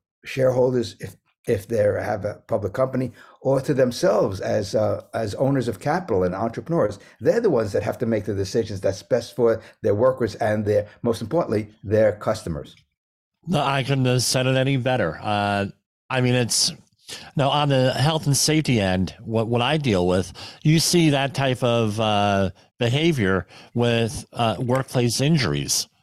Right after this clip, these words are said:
Speaker 2: for example, uh, where you have workers' comp, uh, thrown in there,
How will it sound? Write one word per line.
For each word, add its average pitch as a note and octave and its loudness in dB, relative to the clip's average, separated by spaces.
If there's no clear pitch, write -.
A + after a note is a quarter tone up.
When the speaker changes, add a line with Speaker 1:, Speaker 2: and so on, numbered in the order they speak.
Speaker 2:
for A#2+ 0
example, F#2+ 0
uh, A2 0
where A#2+ 2
you B2+ 2
have A#2+ 0
workers' B2 0
comp, C3 0
uh, G2 0
thrown G2 -2
in F#2 0
there, F#2 -2